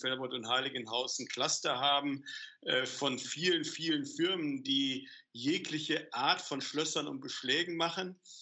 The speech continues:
die grundsätzlich zwei, in, in zwei Gruppen aufgeteilt sind. Einmal sind die, die,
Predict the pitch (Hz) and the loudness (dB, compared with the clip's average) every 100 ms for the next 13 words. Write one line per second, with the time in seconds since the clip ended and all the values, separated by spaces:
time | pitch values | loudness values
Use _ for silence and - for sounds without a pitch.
0 | - - - _ _ - 139 123 185 185 | -14 -16 -18 _ _ -8 -4 0 2 4
1 | 160 175 151 151 151 156 143 160 131 - | 2 2 0 2 2 2 -2 -2 -2 0
2 | 143 135 262 262 185 185 185 170 165 156 | 0 2 -2 -4 -2 -2 0 -2 2 2
3 | 156 175 180 170 - - 143 165 151 135 | 0 -2 -4 -6 -10 -2 0 2 2 0
4 | 143 - 175 170 156 151 139 | -2 -4 -12 -10 -6 -4 -4